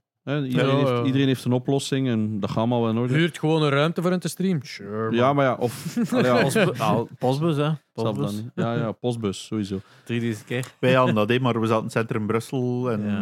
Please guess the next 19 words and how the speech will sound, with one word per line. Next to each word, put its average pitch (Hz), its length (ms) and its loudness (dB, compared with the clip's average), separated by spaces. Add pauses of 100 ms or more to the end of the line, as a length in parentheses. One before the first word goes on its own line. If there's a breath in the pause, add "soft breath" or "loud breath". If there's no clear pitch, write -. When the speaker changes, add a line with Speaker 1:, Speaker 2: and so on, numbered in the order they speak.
(220)
Speaker 3:
Ja. 110 80 -6
Speaker 4:
we 107 120 0
waren 107 260 0
aan 101 80 -2
het 98 80 -10
wachten 110 200 -6
op - 120 -12
onze 110 200 -4
fiber, 110 380 -4
maar 107 120 -6
die 101 120 -6
moet 98 140 -6
er 101 60 -6
intussen 98 360 -8
ook 98 100 -12
niet 98 100 -10
meer 95 180 -10
komen. 101 220 -16
Dus, 98 160 -14